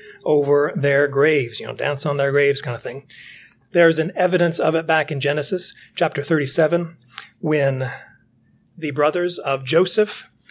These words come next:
ca-, saw him coming, and of course he had that nice coat and the multicolored robe, and it says in ver-, in, uh, thirty, Genesis thirty-seven twenty-three,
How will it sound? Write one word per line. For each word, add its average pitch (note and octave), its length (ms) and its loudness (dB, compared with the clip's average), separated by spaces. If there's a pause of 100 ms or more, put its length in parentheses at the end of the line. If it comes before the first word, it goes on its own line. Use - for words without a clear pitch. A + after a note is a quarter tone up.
(400)
ca-, - 200 -6
saw F3 260 4
him E3 220 2
coming, F3 280 2
and C#3+ 80 0
of C3+ 60 -10
course D3 220 0
he D#3+ 80 -2
had C#3+ 140 2
that C3 180 -2
nice C#3 260 -2
coat E3+ 340 -2
and C3 120 -8
the A2 160 -16
multicolored D3+ 720 0
robe, E3 420 2 (320)
and C#3 280 0
it D3 80 -6
says D#3 240 4
in C#3+ 80 -4
ver-, D3 140 2
in, C#3 240 -2
uh, B2+ 300 -2
thirty, D#3 180 0 (240)
Genesis D3 380 -4
thirty-seven C3+ 800 -2
twenty-three, D#3 720 -2